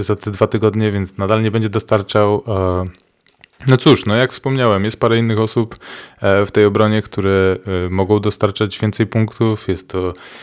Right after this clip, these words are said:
i Chilwell, i Dean, tak naprawdę jest to Cancelo, więc, no, ja polecam pozbyć się Trenta.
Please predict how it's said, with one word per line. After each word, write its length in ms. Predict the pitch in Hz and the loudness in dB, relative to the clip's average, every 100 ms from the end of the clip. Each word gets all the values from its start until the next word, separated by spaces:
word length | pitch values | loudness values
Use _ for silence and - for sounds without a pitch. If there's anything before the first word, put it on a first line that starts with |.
| - - | -20 -12
i 120 | 113 98 | -8 -4
Chilwell, 560 | 123 113 113 117 113 - | -2 2 8 8 6 0
i 120 | 101 | -4
Dean, 440 | 92 113 120 120 110 | 4 4 4 0 -2
tak 180 | 104 104 | -4 -2
naprawdę 720 | 98 107 101 95 101 98 98 | 0 2 0 0 0 0 0
jest 180 | 92 - | -2 -4
to 80 | |
Cancelo, 580 | 95 98 - 110 104 101 | 0 0 4 4 6 4
więc, 540 | 92 95 92 - - - - - - | 2 -2 -2 -6 -8 -10 -20 -20 -8
no, 120 | 120 117 - - | -2 -2 -2 -10
ja 180 | - 127 151 _ _ _ | -10 -10 -14 _ _ _
polecam 580 | 117 107 - 95 92 95 - | 2 2 2 -2 -2 -6 -6
pozbyć 340 | - 90 90 - | -2 -2 -2 -8
się 420 | - 90 87 90 - | -4 -2 -2 -4 -2
Trenta. 460 | 110 113 123 131 | 2 2 2 -2